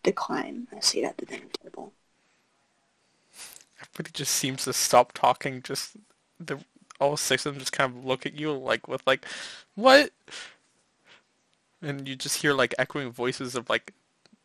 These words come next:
Speaker 2: like, a questioning tone of, "Decline? Decline? Decline? Decline?"
Speaker 1: Damn, all these bitches are talking shit. Damn.
Speaker 2: The disembodied voices? Yeah.
Speaker 1: Mm-hmm.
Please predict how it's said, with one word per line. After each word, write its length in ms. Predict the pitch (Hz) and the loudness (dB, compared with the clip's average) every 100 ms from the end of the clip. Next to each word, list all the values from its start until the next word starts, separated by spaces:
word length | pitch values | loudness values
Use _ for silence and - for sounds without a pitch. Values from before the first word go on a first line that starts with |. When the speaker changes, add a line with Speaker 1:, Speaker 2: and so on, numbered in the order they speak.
| _ 143 - - | _ -20 -14 -4
Speaker 2:
like, 160 | 123 123 | -2 -2
a 60 | - | -4
questioning 640 | - - - - 135 123 127 | 0 0 0 -4 -4 -8 0
tone 320 | 123 120 117 | 2 2 -2
of, 160 | 113 - _ - | -8 -12 _ -18
"Decline? 480 | - 113 123 233 - _ - | -2 2 2 0 -12 _ -20
Decline? 420 | - - 170 285 _ _ - _ _ _ - | -18 -14 -14 -14 _ _ -20 _ _ _ -20
Decline? 460 | - - 110 214 - _ _ _ _ - | -6 -2 0 -2 -12 _ _ _ _ -18
Decline?" 460 | - 330 339 - - _ _ _ _ _ _ _ _ - 330 214 | -4 -2 -2 -6 -10 _ _ _ _ _ _ _ _ -2 4 8
Speaker 1:
Damn, 480 | 240 233 226 233 302 | 10 12 12 10 10
all 140 | 247 | 12
these 180 | 254 254 | 12 12
bitches 380 | 254 247 - 214 | 12 12 12 10
are 80 | 208 | 8
talking 420 | 240 226 190 190 | 6 8 8 8
shit. 720 | - - - 214 220 170 - - _ _ _ - | 8 8 10 10 10 8 0 -20 _ _ _ 8
Damn. 400 | 202 175 214 214 _ _ _ _ _ _ _ _ _ _ _ _ _ - | 10 10 4 0 _ _ _ _ _ _ _ _ _ _ _ _ _ -4
Speaker 2:
The 160 | 139 | -2
disembodied 580 | 131 - 143 135 139 131 | 0 -2 4 6 6 4
voices? 520 | 143 143 - 196 - | 0 0 -2 -4 2
Yeah. 180 | 120 107 - - - _ _ _ _ - 855 _ - - 415 - _ _ _ _ _ _ | 6 6 4 -14 -20 _ _ _ _ -20 -20 _ -20 -20 -20 -20 _ _ _ _ _ _
Speaker 1:
Mm-hmm. 280 | 277 277 | 12 12